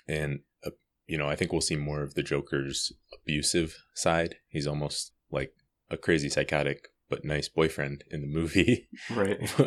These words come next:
Speaker 1: Whereas in most iterations, he's very abusive. And we see some of that, but we don't see all of it.
Speaker 2: Mm-hmm.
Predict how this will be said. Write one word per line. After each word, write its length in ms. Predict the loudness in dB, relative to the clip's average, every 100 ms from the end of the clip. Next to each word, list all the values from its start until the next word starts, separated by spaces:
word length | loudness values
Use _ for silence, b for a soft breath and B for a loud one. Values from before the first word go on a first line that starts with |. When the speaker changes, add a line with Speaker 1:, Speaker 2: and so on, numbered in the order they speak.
| 2 B B B _
Speaker 1:
Whereas 360 | 4 6 4 0
in 140 | -4
most 300 | -2 -2 -2
iterations, 640 | 0 2 2 0 -4 -4
he's 340 | -4 -4 -4 -8
very 440 | 0 4 6 4 0
abusive. 480 | -4 -2 -2 -2 -6
And 120 | 0
we 40 | 2
see 140 | 4
some 240 | 4 4 2
of 60 |
that, 260 | 0 -2 -2
but 120 | -4
we 80 | -2
don't 220 | -4 -4
see 300 | -2 -2 -4 -12 _ _
all 220 | 0 2
of 80 | -2
it. 120 | -8 -10 _
Speaker 2:
Mm-hmm. 260 | -2 0